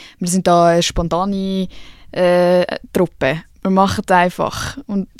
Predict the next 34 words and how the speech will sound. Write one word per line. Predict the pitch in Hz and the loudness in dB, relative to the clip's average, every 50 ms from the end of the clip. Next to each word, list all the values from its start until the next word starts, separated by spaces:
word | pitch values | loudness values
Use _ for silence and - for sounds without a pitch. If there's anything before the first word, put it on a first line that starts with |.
| - - - | -18 -12 -8
und, | - - 208 196 190 180 - | -4 -2 0 0 0 -2 -2
äh, | 185 - - 180 175 180 | 0 0 2 2 2 2
ihr | 175 | 2
werdet | 180 175 170 180 175 175 | 2 2 2 0 -2 -2
dann | 170 175 175 - | -2 -2 -2 -2
im | - 180 170 | -2 -2 -2
Laufe | 165 151 160 - - 180 | 0 0 -2 -2 -4 -8
der | 170 180 | -8 -8
Zeit | - - 180 165 - | -8 -8 -8 -6 -6
schon | - - - - 175 160 | -8 -8 -6 -4 -6 -4
verstehen, | - - 156 - - 156 147 - | -4 -4 -4 -2 -2 -2 -2 -2
was | 156 - | -4 -6
mit | 160 156 - | -6 -6 -6
dem | 143 143 143 | -6 -4 -2
Begriff | 156 160 160 160 - - | -2 -2 -2 -4 -6 -6
gemeint | - 151 143 151 - - | -6 -6 -4 -4 -6 -6
ist, | - - - | -8 -10 -10
falls | - - - 170 | -8 -8 -8 -8
ihr | 160 131 | -8 -8
es | - - - - - - - - 247 - | -10 -12 -16 -16 -14 -14 -14 -14 -6 -2
bis | - 196 175 | 0 2 4
jetzt | 170 - - - - - | 4 2 2 -2 -10 -4
vielleicht | - 185 185 175 185 | -2 0 0 0 0
noch | 175 170 | -2 -2
nicht | 170 160 - | -2 -4 -4
einordnen | - 151 147 127 147 - - 117 | -4 -2 -2 -2 -2 -4 -6 -8
könnt. | - - - - - - 285 - - - - - - - - - - - - - - - | -8 -10 -10 -10 -10 -12 -16 -18 -18 -20 -20 -20 -20 -20 -20 -20 -20 -20 -20 -20 -18 -6
Aber | - - 185 180 | -2 0 2 4
erstmal | 165 180 175 202 196 175 170 185 202 208 | 4 2 2 2 0 2 2 2 0 0
zu | - - 196 | 0 -2 -2
meinem | 180 175 175 | -2 0 0
Live-Update. | 170 170 180 - 214 - - 170 - | 0 0 0 -2 -4 -4 -4 -4 -4
Also | 175 170 190 | -4 -4 -4
erstens, | - - 190 226 - - - 185 208 247 - - - - | -6 -8 -8 -10 -10 -10 -8 -8 -6 -8 -8 -10 -16 -20